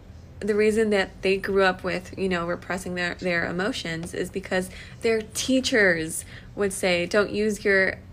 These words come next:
traumas or your, like, family emergencies and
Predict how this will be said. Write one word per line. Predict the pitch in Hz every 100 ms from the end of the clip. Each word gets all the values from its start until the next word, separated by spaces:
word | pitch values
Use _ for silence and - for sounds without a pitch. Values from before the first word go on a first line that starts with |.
| -
traumas | - 196 190 196 202 202 196 -
or | 180 185
your, | 180 180 175
like, | 175 -
family | - 180 180 180 180
emergencies | 175 165 175 180 180 - 185 180
and | 175 170